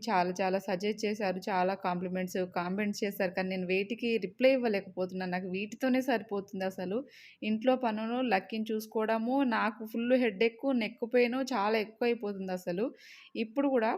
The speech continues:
వాయిస్ ఓవర్ ఇస్తున్నానంటే లక్కీ తల్లి పడుకొని ఉంది కాబట్టి నేను వాయిస్ ఓవర్ ఇస్తున్నాను. లేదంటే నా వాయిస్‌లో బ్యాక్‌గ్రౌండ్ నాయిస్ అంతా లక్కీ తల్లిదే ఉంటది.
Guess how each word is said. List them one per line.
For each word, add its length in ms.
వాయిస్ 280
ఓవర్ 240
ఇస్తున్నానంటే 560
లక్కీ 220
తల్లి 260
పడుకొని 380
ఉంది 180
కాబట్టి 400
నేను 160
వాయిస్ 320
ఓవర్ 200
ఇస్తున్నాను. 500
లేదంటే 540
నా 80
వాయిస్‌లో 480
బ్యాక్‌గ్రౌండ్ 540
నాయిస్ 320
అంతా 220
లక్కీ 260
తల్లిదే 400
ఉంటది. 460